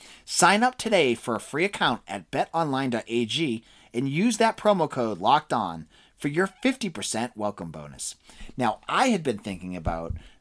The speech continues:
the Maine and Boston College game today. Now, that spread was twenty-two, and I'm gonna go with the follow s-, uh, the fade system, where that means just going against this team over and over again.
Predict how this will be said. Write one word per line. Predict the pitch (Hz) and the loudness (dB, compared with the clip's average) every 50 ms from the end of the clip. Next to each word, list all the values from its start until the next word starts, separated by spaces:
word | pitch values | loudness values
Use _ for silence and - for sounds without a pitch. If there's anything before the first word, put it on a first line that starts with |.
| - | -8
the | - 101 | -8 -6
Maine | 90 107 117 123 127 131 127 | -4 -2 -2 0 0 -2 -4
and | 98 98 92 | -4 -6 -2
Boston | 101 107 113 104 - - 92 | 0 2 2 0 -2 -6 -8
College | - - 110 101 98 95 92 | -4 0 0 0 0 0 -4
game | - 98 90 87 | -6 -10 -10 -10
today. | - - 87 90 82 73 78 - - - - - - - _ - | -10 -10 -8 -8 -10 -10 -14 -20 -20 -20 -20 -20 -20 -20 _ -12
Now, | 85 92 | -8 -4
that | 101 143 180 - - | 0 0 0 0 0
spread | - - - - 185 175 156 127 120 107 98 - _ - | -8 -6 -2 2 4 6 6 6 4 0 -4 -10 _ -12
was | 101 92 - | -12 -10 -8
twenty-two, | - - 135 127 117 110 104 - - 113 101 90 87 | -8 -4 -2 -2 -2 -2 -4 -4 -4 -4 -4 -4 -6
and | 90 90 - _ | -8 -10 -12 _
I'm | - 131 156 202 226 | -4 -2 0 0 0
gonna | 220 202 170 | 0 0 0
go | 147 143 139 127 123 120 | 0 2 4 4 4 4
with | 110 104 - - - - - | 2 0 -4 -8 -14 -14 -12
the | 107 107 | -12 -10
follow | - - - 127 120 120 123 127 131 | -8 -4 0 2 2 2 2 2 0
s-, | 127 - - - - - | 0 -2 -6 -8 -6 -4
uh, | - 117 120 110 110 - - | -2 0 0 0 -2 -4 -4
the | 101 113 | -10 -10
fade | - - - 160 165 160 151 - | -8 -2 0 2 2 2 2 0
system, | - - 101 - - 87 85 | -2 -4 -4 -6 -8 -10 -8
where | 90 90 92 90 | -6 -6 -6 -4
that | 90 110 123 | -2 -2 -2
means | 127 123 120 110 98 | 0 -2 -2 -2 -4
just | 101 92 - - | -6 -8 -6 -4
going | 117 107 107 101 | -2 -2 -2 -2
against | 98 92 101 101 98 - | -4 -4 -6 -6 -6 -6
this | - 92 - | -8 -8 -8
team | - - 196 180 90 - | -8 -8 -10 -10 -10 -8
over | - 107 107 87 87 | -6 -6 -6 -6 -6
and | 87 | -6
over | 95 95 85 92 | -6 -6 -8 -10
again. | 85 80 78 76 76 | -14 -14 -14 -16 -16